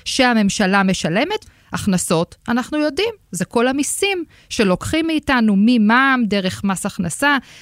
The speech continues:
ועד, אה, מיסי, אה, נדל"ן וכל, אה, מיסים אחרים. בכל שנה שוטפת, יש לך את ההכנסות, יש לך את ההוצאות,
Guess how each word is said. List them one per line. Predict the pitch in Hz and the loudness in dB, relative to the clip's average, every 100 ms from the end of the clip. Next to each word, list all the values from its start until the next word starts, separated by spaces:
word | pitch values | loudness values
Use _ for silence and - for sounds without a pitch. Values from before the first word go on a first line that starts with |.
| - | -12
ועד, | 160 185 202 208 185 | -2 2 4 4 2
אה, | 208 190 | 2 2
מיסי, | 180 180 - 214 208 | 2 0 0 2 4
אה, | 190 185 | 4 2
נדל"ן | 180 170 185 247 262 | 2 0 2 2 2
וכל, | 180 - 214 202 202 | 0 0 0 2 2
אה, | 185 | 0
מיסים | 180 175 - 190 | 0 -2 -2 0
אחרים. | 185 - 143 147 202 - - - _ - | -2 -2 -4 -2 -4 -8 -20 -20 _ -10
בכל | 190 285 269 | -6 -2 -2
שנה | - 202 202 | -2 0 0
שוטפת, | 190 156 - 330 330 349 339 - - - | -2 -8 -2 -2 0 -4 -4 -8 -20 -4
יש | 214 214 214 | 0 0 -2
לך | - 175 | -4 -2
את | 156 151 | -2 -2
ההכנסות, | 147 - 160 - 349 359 - - _ _ | -2 -4 -6 -2 -2 -2 -6 -20 _ _
יש | 208 226 - | -2 -2 -4
לך | - 185 160 | -4 -2 -2
את | - | -2
ההוצאות, | 156 160 - - - 381 381 | -4 -2 -4 -6 0 0 -2